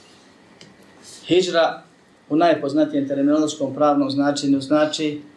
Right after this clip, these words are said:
preseljenje iz mjesta nevjerstva, Allaha radi, u mjesto Islama, radi ispoljavanja vjere. To je ono što su ashabi radili iz Mekke u Medinu.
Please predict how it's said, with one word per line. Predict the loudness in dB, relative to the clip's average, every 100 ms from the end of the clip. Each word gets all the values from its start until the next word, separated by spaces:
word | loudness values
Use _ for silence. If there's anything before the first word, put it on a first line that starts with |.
| _ -20 -2
preseljenje | 0 0 2 2 4 2
iz | 2
mjesta | 0 0 -2 -4
nevjerstva, | 0 0 0 -4 -8 -8 -18 _ _ -20 _ _ _ _ -20 _ -14 -6
Allaha | 0 0 0 0
radi, | -2 -2 -10 -16 -20 _ _ _ _ -14 -2
u | 2
mjesto | 4 2 -4
Islama, | -6 -4 -4 -4 -4 -6 -6 -16 -20 -20 _
radi | -4 -2
ispoljavanja | -2 -2 -2 0 0 0
vjere. | -2 -4 -12 -20 -20 -20 -20 -20 -20 -20 -20 -6
To | -2
je | -2
ono |
što | -2
su | -8
ashabi | -6 -2 -2 0
radili | 0 -2
iz | -6
Mekke | -6 -4 -4
u |
Medinu. | -4 -4 -4